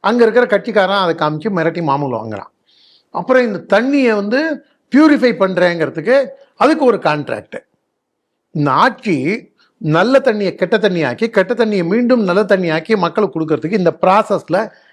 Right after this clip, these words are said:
எவ்வளவு தூரம் லஞ்சம் வந்து இது நம்மளுக்கு கண்ணுக்கு தெரியிற விஷயம். போரூர் ஏரி இருக்கு, அந்த போரூர் ஏரியில ஒரு கோவில் இருக்கு, ஜலகண்டேஸ்வரர் கோவில ஒரு கோவில் இருக்கு. அதை தள்ளி பார்த்தீங்கன்னா கொஞ்சம் கொஞ்சமா ஆக்கிரமிப்பு வராங்க.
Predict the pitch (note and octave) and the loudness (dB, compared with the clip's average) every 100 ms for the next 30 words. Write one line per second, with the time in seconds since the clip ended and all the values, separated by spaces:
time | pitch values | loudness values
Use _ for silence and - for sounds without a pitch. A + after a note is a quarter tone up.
0 | - D3+ F#3 A#3 D4 B3+ A#3 A#3+ A3 F#3 | -4 2 2 4 4 4 2 2 0 0
1 | G3 E3 B2+ D#3 A#3+ - _ _ _ _ | 2 2 0 -4 -6 -8 _ _ _ _
2 | F3+ E3+ E3+ F3 G3 E3 - G#3 B3 G#3 | -2 0 0 0 -2 -2 -2 -2 -2 -4
3 | E3 F#3 G3 D3 G#2+ G#2+ - _ _ A3 | -2 0 0 -2 -4 -12 -16 _ _ 4
4 | C#4 C4 G3 D#3+ C3+ B2 A2 - - _ | 6 4 2 0 0 -4 -6 -14 -18 _
5 | _ _ _ _ _ _ _ _ F3 G3 | _ _ _ _ _ _ _ _ -2 0
6 | E3+ G3 C4+ D4+ D4 A#3+ G#3+ G3+ F#3 G#3+ | 0 4 6 6 4 2 2 2 2 2
7 | B3 G3 - A#3 A#3+ F3+ B2 A#2+ F3 F#3 | 2 0 2 4 4 0 -6 -6 -8 0
8 | E3+ G3 G3 F3 E3 C3+ - D#3+ G3 A#3 | 0 2 0 -2 -4 -4 -2 0 2 0
9 | D#3+ - _ _ _ E3+ D#3 F#3 F#3+ E3 | -2 -10 _ _ _ -6 -4 0 0 0
10 | B2 A#2+ - - _ _ _ _ F3 G3+ | -4 -8 -10 -12 _ _ _ _ 0 2
11 | G#3 A3+ C4 D4 B3 A3+ A3+ B3 A#3+ G#3+ | 2 2 2 2 2 2 0 -2 0 -2
12 | G#3 G#3 G#3 F#3+ G3+ F#3 D#3 D3+ D3 B2+ | 0 2 4 4 2 -2 -2 -6 -10 -6
13 | C3+ A#2 | -4 -4